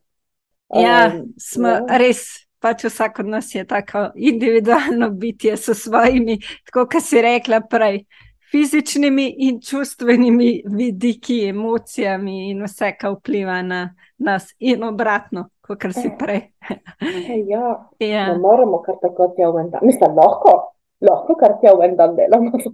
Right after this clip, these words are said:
Speaker 2: <laughs> Nič ne bo falilo. Ampak
Speaker 1: Ja.
Speaker 2: se moramo zavedati, da delamo tja v en dan.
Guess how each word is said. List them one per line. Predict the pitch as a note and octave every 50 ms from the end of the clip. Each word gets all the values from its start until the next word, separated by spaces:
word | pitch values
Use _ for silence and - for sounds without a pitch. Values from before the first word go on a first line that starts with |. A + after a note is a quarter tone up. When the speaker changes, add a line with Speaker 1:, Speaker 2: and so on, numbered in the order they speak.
| _ - G#4+
Speaker 2:
<laughs> | A#4 G4+ - - - - A3 - - D4
Nič | A3+ G3 - - -
ne | - C#4+ C4+
bo | C4 B3+ - -
falilo. | D#4 D#4 D4+ D#4 B3+ F#3+ E3+ D#3+ D3 - - - - _
Ampak | _ - G#3 G3+
Speaker 1:
Ja. | - - A#3+ A3
Speaker 2:
se | G#3+ G#3
moramo | G3 G3+ G#3 A3+ A#3 A#3+ A#3
zavedati, | A3+ A3+ G3 F#3+ F3+ D#3+ - A3+ A#3
da | A3+ F#3
delamo | - D3+ D#3+ F3+ G3+ F#3+ E3+
tja | - E3+ D#3
v | D#3+ E3
en | E3 F3
dan. | F3 E3 C3 A#2+ D3 D#3+